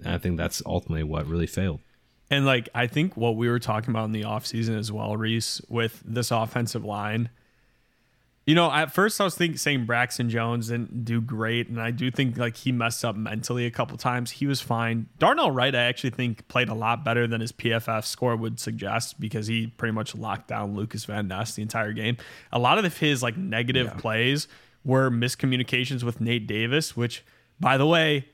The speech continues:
Speaker 2: hasn't been in the offense all
Speaker 1: <laughs>
Speaker 2: offseason. And this is something that we talked about, like, a week before the season started,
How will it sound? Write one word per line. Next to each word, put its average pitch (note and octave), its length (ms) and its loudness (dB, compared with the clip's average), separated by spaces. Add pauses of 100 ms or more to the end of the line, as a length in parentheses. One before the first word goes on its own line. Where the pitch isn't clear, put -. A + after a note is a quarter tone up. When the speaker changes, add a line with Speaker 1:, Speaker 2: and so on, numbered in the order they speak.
(120)
Speaker 2:
hasn't D3 340 4
been D3 140 6
in C#3+ 100 2
the C#3 120 2
offense B2+ 520 4 (100)
all B2 240 6
Speaker 1:
<laughs> A#2 160 6
Speaker 2:
offseason. A2+ 540 -4
And B2 260 4
this C#3+ 200 2
is D3 80 0
something D3 240 2
that C3 100 4
we A#2+ 100 2
talked A#2 320 0
about, C3+ 320 2
like, A2 260 -4 (200)
a A2+ 80 2
week B2 300 2
before B2+ 260 0
the A#2+ 80 2
season B2 320 0
started, C#3+ 420 0